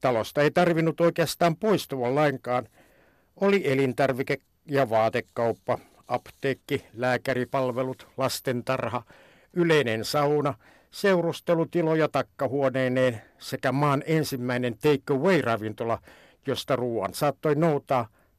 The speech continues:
tai se toimitettiin hisseillä asukkaille. Ei siellä mitään elittiä koskaan ole asunut, vaan tavallisia työläisiä. Rakennuskompleksissa sijaitsevassa ensimmäisen luokan ravintola White Ladyssä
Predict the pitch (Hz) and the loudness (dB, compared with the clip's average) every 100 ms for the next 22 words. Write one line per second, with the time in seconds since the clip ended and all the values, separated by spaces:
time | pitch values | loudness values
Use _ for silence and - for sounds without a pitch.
0 | - 196 180 - 151 135 131 135 - - | 0 2 2 0 0 0 -2 -6 -8 -6
1 | 135 101 139 - - 110 110 120 135 - | -6 -4 -8 -6 -4 -2 -2 -2 -6 -8
2 | - 110 113 - _ _ _ _ _ _ | -6 -6 -6 -12 _ _ _ _ _ _
3 | _ - 117 110 120 143 160 170 175 185 | _ -2 -2 0 0 0 2 2 2 2
4 | 165 - 139 139 147 - 143 131 127 131 | 0 -2 -2 -2 -2 -4 -2 -2 0 -2
5 | 123 127 127 135 - _ _ _ _ - | -2 -4 -6 -6 -10 _ _ _ _ 0
6 | 202 175 151 135 113 - 120 107 147 135 | 0 2 2 2 0 -2 -4 -2 0 2
7 | 117 117 - 117 87 _ _ _ _ _ | 0 -4 -6 -12 -12 _ _ _ _ _
8 | _ _ _ _ 196 226 233 156 - 156 | _ _ _ _ -4 0 0 0 0 -2
9 | 143 147 - 151 - 151 - - 170 175 | 0 -2 -4 -6 -4 -4 -6 -6 0 0
10 | - 147 135 - 156 - 190 185 143 120 | -2 -6 -6 -4 -6 -4 -4 -2 -4 -4
11 | 123 131 131 131 139 143 127 156 151 123 | -4 -2 -4 -2 -4 -2 -2 -2 -2 -2
12 | 127 127 117 _ 131 151 - 160 208 123 | -2 -4 -4 _ -2 -2 -2 0 0 0
13 | 110 - 107 | -6 -8 -10